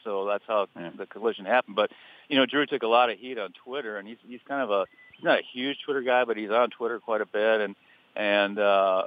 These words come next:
Speaker 1: you know, we asked him about that, and he just said, "Well, I, I don't really wanna comment on that. You just gotta, gotta just laugh off,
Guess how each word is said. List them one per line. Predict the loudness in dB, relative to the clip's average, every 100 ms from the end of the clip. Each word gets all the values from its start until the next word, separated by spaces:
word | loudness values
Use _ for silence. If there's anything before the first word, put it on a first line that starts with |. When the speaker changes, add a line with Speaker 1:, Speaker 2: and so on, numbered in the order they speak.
| -6 -12
Speaker 1:
you |
know, | -8 0
we | 4
asked | 4 2
him | -8
about | 0 -2 2
that, | 4 6 4
and | 2
he | -6
just | -12 -14
said, | -8
"Well, | -2 0 0
I, | -2 -6 -6
I | -8
don't | -6
really | -8
wanna | -8 -8 -2
comment | -2 0 -2
on | 0
that. | 0 -2
You |
just | -4
gotta, | 2 2 2 _ _ _ _ _ 2
gotta | 2 2
just | -4
laugh | 2 4 4 2
off, | 0 0